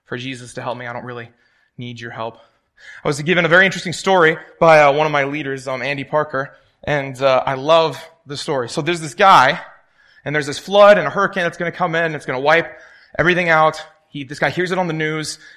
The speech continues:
and the news guy says, "Evacuate, you need to evacuate now." And he's like, "No, God's gonna help me, I'll wait." A cop comes by and knocks at the door and says, "Here, get in the car, let's get to safety." "No, no, I'm gonna wait." So the flood comes in, it gets to his first floor, so he runs to the second floor.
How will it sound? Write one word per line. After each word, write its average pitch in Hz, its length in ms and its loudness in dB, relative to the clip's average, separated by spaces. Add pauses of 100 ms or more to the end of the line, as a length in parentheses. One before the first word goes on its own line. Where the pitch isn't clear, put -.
(100)
and 143 160 -8
the 127 200 -12
news 160 320 -6
guy 170 140 6
says, 143 200 -4
"Evacuate, 143 400 2
you 135 80 -10
need 139 100 -12
to 131 60 -10
evacuate 135 400 -4
now." 131 120 -2
And 127 100 -6
he's 151 80 -10
like, 202 100 -6
"No, 247 240 4 (680)
God's 135 220 2
gonna 120 140 -14
help 113 120 -12
me, 120 100 -16
I'll 110 100 -12
wait." 98 240 -20 (960)
A 123 40 -12
cop 151 280 4
comes 147 180 -8
by 143 160 2
and 139 100 -2
knocks 139 200 -2
at 135 40 -16
the 143 60 -10
door 135 120 -6
and 131 60 -10
says, 139 140 -6
"Here, 175 80 -2
get 165 120 0
in 160 60 -4
the 151 60 -8
car, 151 220 -4
let's 123 160 -12
get 143 100 -12
to - 60 -20
safety." 151 300 -8
"No, 202 140 2
no, 160 300 2 (420)
I'm 147 140 -6
gonna 131 140 -6
wait." 117 260 -10
So 143 80 -12
the 131 80 -8
flood 139 220 0
comes 135 240 -10
in, 131 80 -8
it 127 80 -12
gets 123 160 -14
to 131 80 -14
his - 100 -16
first 123 240 -14
floor, 123 180 -10
so 131 120 -12
he 123 40 -10
runs 113 200 -14
to 147 60 -20
the - 40 -20
second 226 220 -4
floor. 110 240 -10